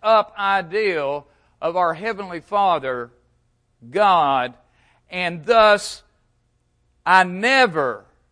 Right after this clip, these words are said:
ever had the concept of grace and what grace meant. Not until that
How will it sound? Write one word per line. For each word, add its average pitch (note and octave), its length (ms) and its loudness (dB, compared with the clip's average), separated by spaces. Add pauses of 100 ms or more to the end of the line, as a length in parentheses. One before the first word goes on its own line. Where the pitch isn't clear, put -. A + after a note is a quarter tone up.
(260)
ever D3+ 680 0 (180)
had F3 260 -8
the E3 80 -8
concept E3 920 -2 (160)
of C#3+ 240 -6
grace D#3+ 640 -4 (260)
and D3 160 -12
what D3 280 -2
grace F3+ 500 -6
meant. D3 440 -12 (1400)
Not A#3 300 6
until A3+ 640 0
that E3+ 420 0